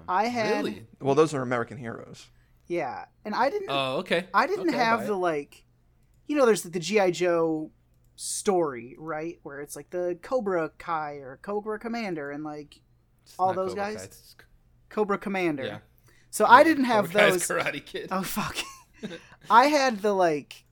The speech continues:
Speaker 1: World War Two guys. I had the Vietnam War
Speaker 2: Mm.
Speaker 1: guy. I had the, like, the actual soldiers. And, uh, I,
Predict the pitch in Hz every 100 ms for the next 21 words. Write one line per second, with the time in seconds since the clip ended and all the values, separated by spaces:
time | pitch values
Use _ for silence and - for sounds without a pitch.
0 | _ _ 143 151 165 175 202 214 - 277
1 | 277 277 262 247 - _ _ - 156 120
2 | 107 123 143 175 170 185 202 214 214 214
3 | 220 220 240 262 262 254 240 113 139 160
4 | 220 220 196 180 165 - - 160 165 190
5 | 196 - - 151 - 180 175 147 123 139
6 | - - _ _ _ - - 190 180 175
7 | 170 156 151 135 131 78 _ _ _ _
8 | - 180 175 175 170 170